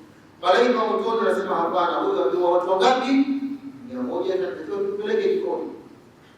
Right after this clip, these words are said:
Kisongo ikawa kubwa, akashuka malaika Jibrilu katika umbo la binadamu, kama yanavyoeleza mafundisho ya hadithi.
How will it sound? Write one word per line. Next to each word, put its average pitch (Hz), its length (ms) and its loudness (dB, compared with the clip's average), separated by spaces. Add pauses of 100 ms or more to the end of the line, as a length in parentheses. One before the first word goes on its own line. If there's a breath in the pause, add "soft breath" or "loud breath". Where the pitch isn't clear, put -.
(220)
Kisongo 277 440 2
ikawa 226 280 0 (120)
kubwa, - 240 2 (600)
akashuka - 600 -6
malaika - 400 0
Jibrilu - 400 -2
katika - 280 -6
umbo - 260 -10
la - 80 -2
binadamu, 135 520 -8 (380)
kama - 180 -12
yanavyoeleza 139 460 -6
mafundisho - 360 -12
ya - 140 -14
hadithi. 120 220 -14